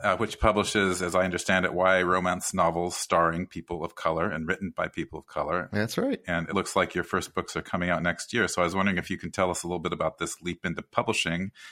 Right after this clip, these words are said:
Speaker 1: and what it's been like for you and Nicola to move into that role.
Speaker 2: This is corny to say, but it's kind of a years-long dream come true. Like, uh, Nikki and I met in writing school, and, uh, we quickly discovered that we were both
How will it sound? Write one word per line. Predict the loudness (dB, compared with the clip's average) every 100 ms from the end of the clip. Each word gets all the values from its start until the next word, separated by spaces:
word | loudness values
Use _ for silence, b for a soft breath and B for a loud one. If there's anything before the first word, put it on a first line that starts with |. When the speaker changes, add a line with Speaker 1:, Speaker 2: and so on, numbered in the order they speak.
| B
Speaker 1:
and | -6 -2
what | -2
it's | 0
been | 0 0 2
like | 2 0
for | -4 -6
you | -2 0 2 0 0
and | -2 -2
Nicola | -2 -2 -2 -4 -8 _
to | -6
move | -2 -2
into | -2 -2 -4
that | -4
role. | -6 -8 -10 _ _ _ _ _ -20 -18
Speaker 2:
This | -10 -4
is | -4
corny | -2 -2 0
to | -2
say, | -2 -2
but | 0 0
it's | -2 -2
kind | -2 0
of | 0 0 -4 -2
a |
years-long | 2 4 2 0 -2 -2 -2
dream | -2 -2
come | -4 -6
true. | -6 -4 -2
Like, | -2 -4 -6 -12 -16 -18 -20 _
uh, | 0 2
Nikki | 2 2 2 2
and | 4
I | 2
met | 2 0 0 _ 2
in | 4
writing | 6 6 4
school, | 0 0 0 0 -2
and, | 0 0 0 2
uh, | 4 6 6 4
we | 4 2
quickly | 2 0 2 2
discovered | 2 2 2 2 2
that | 0 2
we | 2
were | 2
both | 2 0 0